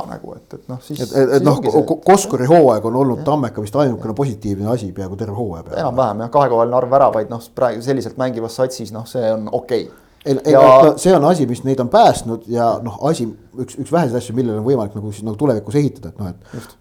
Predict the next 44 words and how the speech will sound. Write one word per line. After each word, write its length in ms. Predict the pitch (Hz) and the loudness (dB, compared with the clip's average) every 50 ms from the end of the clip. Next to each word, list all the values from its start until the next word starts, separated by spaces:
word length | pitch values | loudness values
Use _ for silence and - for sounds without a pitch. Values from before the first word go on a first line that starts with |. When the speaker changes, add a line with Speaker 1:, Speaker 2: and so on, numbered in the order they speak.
| _ _ | _ _
Speaker 2:
noh. 240 | 101 104 107 101 - - _ _ _ _ _ _ - 135 107 | -12 -12 -12 -12 -14 -20 _ _ _ _ _ _ -20 -20 -20
Speaker 1:
Aga 220 | - - 123 120 123 | -4 -2 0 0 0
on 80 | 123 127 | 4 4
vaja 140 | 127 127 123 | 4 4 6
veel 240 | 123 143 156 120 107 | 6 6 4 4 4
ja 60 | 110 | 2
veel 160 | 123 135 123 107 | 0 0 0 0
ja 60 | 110 | 0
veel 140 | 120 123 110 | 0 0 0
neid 140 | - - 98 107 | -2 -2 -6 -6
asju. 300 | 110 - - - - 113 | -8 -8 -12 -14 -8 -8
Ja 60 | 113 - | -2 0
Kalevi 300 | - 247 254 175 143 139 | 2 4 4 4 4 2
puhul, 300 | 147 151 147 156 151 151 143 | 0 -2 0 0 0 -2 -2
noh, 160 | 151 170 165 | -6 -10 -10
selles 260 | - - 208 190 151 139 | -4 -2 0 0 0 0
mõttes 160 | 147 147 - | -4 -8 -6
võib 220 | - 170 165 160 165 | -2 0 0 0 0
ilmselt 320 | 185 170 135 143 139 - - | -2 -2 -4 -6 -8 -2 -2
olla, 280 | 156 156 151 143 139 143 143 | 0 0 2 2 2 2 2
noh, 140 | 143 - 160 147 - | 0 -4 -12 -12 -10
nagu 220 | 160 156 151 151 151 - _ | -8 -6 -6 -6 -8 -10 _
süda 240 | _ - 190 160 | _ -2 0 0
on 80 | 143 147 | 2 2
rahul, 380 | 190 233 240 202 143 120 113 - - - 135 | 0 0 0 0 -4 -6 -6 -8 -12 -12 -12
et, 140 | 120 117 - | -10 -12 -8
et 380 | - 123 - - _ _ _ - | -12 -12 -12 -12 _ _ _ -10
kui 200 | 147 135 127 123 123 | -8 -6 -6 -6 -8
nagu 240 | - 135 131 123 131 | -8 -8 -6 -4 -4
Lindberg 380 | 135 147 139 143 143 127 139 139 | -4 -4 -6 -6 -4 -4 -4 -4
ütles 160 | - 120 - | -6 -10 -6
ka, 120 | - 139 151 | -6 -6 -4
et 40 | |
neil 140 | 165 185 175 147 | -4 -4 -4 -4
on 60 | 165 | 0
noored, 320 | 208 247 247 185 113 - - _ _ _ _ _ _ _ _ _ _ | 2 2 4 4 2 -2 -6 _ _ _ _ _ _ _ _ _ _
eks 120 | 156 - | -18 -16
nad 140 | - 185 - - | -16 -12 -8 -4
teevad 160 | 269 254 240 | -4 -4 -4
lihtsalt 300 | 269 269 - 262 - 285 | -6 -8 -12 -14 -6 -4
veel 140 | 277 196 160 | -2 -2 0
ühe 100 | 151 147 | 0 -2
esiliiga 380 | 147 147 143 127 127 123 127 123 | -2 -4 -4 -4 -4 -4 -4 -2
hooaja 380 | 135 143 135 127 123 123 120 | 2 2 4 4 4 2 0